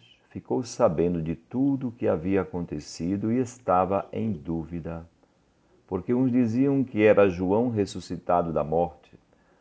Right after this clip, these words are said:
outros que era Elias que tinha aparecido, outros ainda que havia surgido um dos antigos profetas. Herodes comentava: "Eu mandei degolar João. Quem será esse de quem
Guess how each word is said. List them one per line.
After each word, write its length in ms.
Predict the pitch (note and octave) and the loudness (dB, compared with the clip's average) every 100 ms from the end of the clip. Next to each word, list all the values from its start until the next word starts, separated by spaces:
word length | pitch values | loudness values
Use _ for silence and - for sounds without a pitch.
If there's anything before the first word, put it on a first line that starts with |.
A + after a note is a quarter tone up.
| _ _ | _ _
outros 460 | - A#2 D3 G#2+ F2+ | 2 4 4 0 -4
que 140 | - | 2
era 120 | F#2 F2 | 4 4
Elias 480 | D#2+ G2+ C3+ G#2 | 2 2 2 2
que 140 | - - | -2 -6
tinha 240 | - E2 | -4 -4
aparecido, 720 | D#2 D2 C#2+ - - G#2 D#2+ - _ _ _ _ _ _ _ | -2 -2 -4 -8 -6 -6 -6 -12 _ _ _ _ _ _ _
outros 380 | - C3+ D3+ C3+ | 0 2 2 4
ainda 680 | C3+ A2+ A2 B2 C3 G2 F2+ - | 4 4 2 4 6 6 2 -6
que 200 | F#2+ A2+ | 0 0
havia 320 | G2 G2 G#2 | 2 0 0
surgido 560 | - A2+ F2 F#2+ F2+ | -2 -6 -2 -2 0
um 120 | G#2 A2 | 0 0
dos 220 | G#2+ G2 | 0 0
antigos 540 | G2 F2+ B2+ A2 G2 | 0 0 -2 0 -2
profetas. 720 | - D#2+ - D2+ C#2+ - C2 _ _ _ _ _ _ _ _ _ - | -2 -4 -2 -2 -2 -6 -14 _ _ _ _ _ _ _ _ _ 2
Herodes 480 | F2 E2+ A2+ B2 - | 6 8 6 4 -6
comentava: 720 | - D2+ C#2+ - C#2+ - C2+ _ _ _ _ | -8 -8 -8 -6 -6 -8 -18 _ _ _ _
"Eu 140 | D#2+ F2+ | -2 2
mandei 380 | A#2 F#2 D#2 F#2 | 2 2 2 4
degolar 480 | G2+ F#2+ D#2+ E2 | 2 4 4 2
João. 420 | F2+ G#2+ E2+ C#2+ D#2+ _ _ _ _ _ _ | 0 -4 -6 -6 -14 _ _ _ _ _ _
Quem 180 | A#2+ C#3+ | -4 -4
será 440 | - G#2+ F2+ D#2+ | 0 4 6 6
esse 400 | E2 C3 - - | 4 0 -2 -8
de 180 | E2 E2+ | -6 -6
quem 320 | - F2+ E2+ | -6 -6 -6